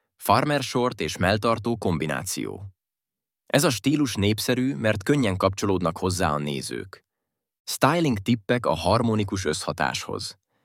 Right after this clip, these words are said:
Ne használd túl sok hangsúlyos ékszert egyszerre. Egy jól megválasztott darab sokkal ütősebb, mint három össze nem illő. Egyeztesd a fémek színét.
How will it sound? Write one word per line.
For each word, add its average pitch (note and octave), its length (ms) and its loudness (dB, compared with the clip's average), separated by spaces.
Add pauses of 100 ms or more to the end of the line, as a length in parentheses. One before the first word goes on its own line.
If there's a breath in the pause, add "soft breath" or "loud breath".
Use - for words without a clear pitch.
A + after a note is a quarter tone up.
(760)
Ne C3 180 6
használd G2+ 540 2
túl B2+ 180 2
sok G#2 240 0
hangsúlyos G2+ 560 0
ékszert G2 520 0
egyszerre. - 760 -4 (840)
Egy G#2+ 320 2
jól C#3+ 220 6
megválasztott G2+ 680 0
darab A2+ 300 2
sokkal A2+ 480 0
ütősebb, B2 600 0
mint G2 220 0
három C3 580 0
össze G#2+ 320 0
nem F2 220 0
illő. C2 600 -6 (960)
Egyeztesd B2 600 2
a A#2 60 2
fémek F2+ 380 0
színét. - 680 -6